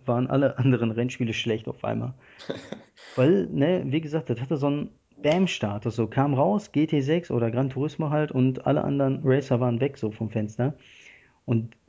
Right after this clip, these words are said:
Speaker 1: für mich ist das so erst einmal bei Gran Turismo fünf gewesen, das war nicht mehr so ein Bam, ne, Gran Turismo kommt
Speaker 2: Ja, es war
Speaker 1: raus.
Speaker 2: irgendwie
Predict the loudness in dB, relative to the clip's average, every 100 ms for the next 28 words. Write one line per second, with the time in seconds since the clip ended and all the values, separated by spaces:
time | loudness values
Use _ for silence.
0 | _ -2 2 4 4 2 0 0 0 0
1 | -2 2 2 2 2 0 2 2 2 -2
2 | 0 0 2 2 0 0 -4 _ -2 2
3 | 4 4 4 4 2 2 0 0 -2 -4
4 | -2 -2 0 -2 -2 -2 0 0 0 0
5 | 0 -6 -2 -2 2 2 2 2 2 0
6 | -2